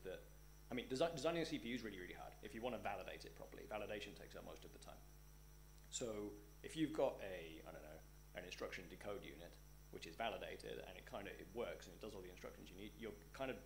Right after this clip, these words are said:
daft to rewrite it every single time. So there's lots of I P reuse between C P Us, which is not, you know, you can't find that out unless you look at the, the R T L, typically. So you can have,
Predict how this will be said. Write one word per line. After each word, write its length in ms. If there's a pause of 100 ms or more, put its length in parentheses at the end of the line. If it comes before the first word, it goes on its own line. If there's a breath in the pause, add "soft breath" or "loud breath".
(120)
daft 320
to 80
rewrite 360
it 80
every 160
single 240
time. 280
So 80
there's 180
lots 220
of 140
I 120
P 220
reuse 480
between 420
C 220
P 80 (180)
Us, 140 (480 loud breath)
which 360
is 160
not, 240 (640)
you 80
know, 100
you 140
can't 260
find 160
that 140
out 160
unless 240
you 100
look 140
at 160
the, 100 (220)
the 100
R 160
T 140
L, 100 (220)
typically. 400 (480 loud breath)
So 180 (400)
you 140
can 140
have, 340